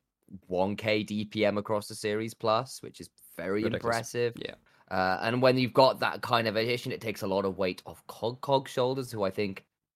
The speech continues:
Speaker 1: has probably been the most consistent member of the team, even during the slumps, at least in my mind. And that's great for him, 'cause obviously he's been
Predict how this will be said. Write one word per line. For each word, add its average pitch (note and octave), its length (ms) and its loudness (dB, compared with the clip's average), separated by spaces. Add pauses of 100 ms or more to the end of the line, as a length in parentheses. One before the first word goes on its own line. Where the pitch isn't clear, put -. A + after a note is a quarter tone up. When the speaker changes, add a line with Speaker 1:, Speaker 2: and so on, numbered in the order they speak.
(120)
Speaker 1:
has - 120 -20
probably A#2 380 -6
been C3+ 180 0
the C3 80 2
most B2+ 280 2
consistent B2 560 -8
member A#2+ 320 -4
of A2+ 80 -4
the A#2 80 -8
team, A2+ 360 -6
even A2 180 -8
during G#2 220 -4
the G#2 60 -8
slumps, G#2 340 -6
at - 40 -16
least F2+ 200 -12
in F2+ 60 -10
my F#2 180 -6
mind. F2+ 320 -8
And D#2 160 -12 (360)
that's - 260 -4
great - 260 -4
for C#2 60 -8
him, G2+ 240 0
'cause F#2 140 -10
obviously E2+ 260 -8
he's F2+ 180 -6
been E2 320 -6